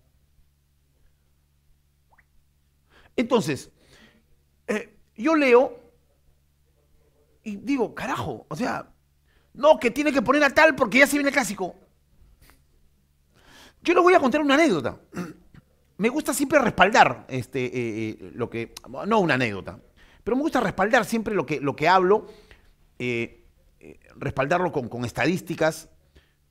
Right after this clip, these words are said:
o, o con pruebas gráficas o con videos, en fin. En esta oportunidad por estadística. Alianza jugaba un domingo con Universitario de Deportes.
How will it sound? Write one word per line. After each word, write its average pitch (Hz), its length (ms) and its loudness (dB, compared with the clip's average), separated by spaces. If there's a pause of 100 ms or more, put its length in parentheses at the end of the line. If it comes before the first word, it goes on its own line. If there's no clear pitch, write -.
(120)
o, 127 80 -8
o 127 200 -8
con 127 160 -2
pruebas 147 240 -2
gráficas 147 720 0
o 131 100 -10
con 123 140 -6
videos, 147 520 2
en 117 80 -10
fin. 104 260 -6 (340)
En 262 120 -10
esta 330 140 -6
oportunidad 220 320 -4
por 202 100 -4
estadística. - 500 -12 (2250)
Alianza 294 380 4
jugaba 254 340 4
un 269 120 2
domingo 226 420 4
con 147 160 -2
Universitario 139 680 0
de 131 80 0
Deportes. - 640 -8